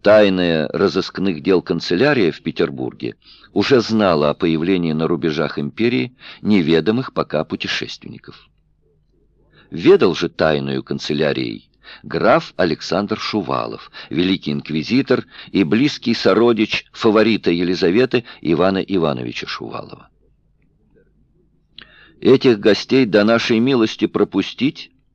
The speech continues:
нигде не чиня им неудовольствия", распорядился Шувалов.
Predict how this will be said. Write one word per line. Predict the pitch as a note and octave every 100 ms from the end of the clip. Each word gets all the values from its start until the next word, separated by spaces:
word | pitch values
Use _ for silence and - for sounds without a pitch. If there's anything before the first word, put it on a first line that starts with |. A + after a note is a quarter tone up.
| _ -
нигде | F#2 F#2 F2 A2
не | A2
чиня | - G#2+ A2+ A#2
им | A2+ A#2
неудовольствия", | A#2 A2 A#2 B2 - - A1+ B1+ A1 _ _
распорядился | - C#2 - C#2+ D#2+ F2+ -
Шувалов. | - B1 A1+ G#1+ G#1+